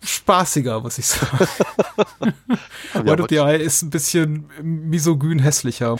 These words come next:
Speaker 2: Ah.
Speaker 1: Äh, davon findet sich eben relativ wenig in Shaun of the Dead, über den wir jetzt an zweiter Stelle sprechen.
Speaker 2: Richtig,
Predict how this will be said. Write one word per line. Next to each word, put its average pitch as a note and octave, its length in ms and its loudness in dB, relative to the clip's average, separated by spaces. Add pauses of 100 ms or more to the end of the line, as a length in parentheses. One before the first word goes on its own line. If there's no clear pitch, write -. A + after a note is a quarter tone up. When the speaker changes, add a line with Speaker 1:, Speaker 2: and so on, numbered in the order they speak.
Speaker 2:
Ah. A#2+ 200 2 (220)
Speaker 1:
Äh, B2+ 60 -2
davon C#3+ 240 2
findet D3+ 240 -4
sich C#3 140 -6
eben C#3 120 0
relativ C#3+ 380 2
wenig C3+ 240 2
in C#3 80 0
Shaun D3 280 2
of C#3 120 0
the C3+ 60 0
Dead, C3+ 280 4
über B2 180 -4
den B2+ 180 -4
wir C3 80 -4
jetzt - 360 -8
an C3+ 100 -10
zweiter E3+ 280 -4
Stelle A#2 240 -8
sprechen. - 380 -12 (200)
Speaker 2:
Richtig, - 420 -2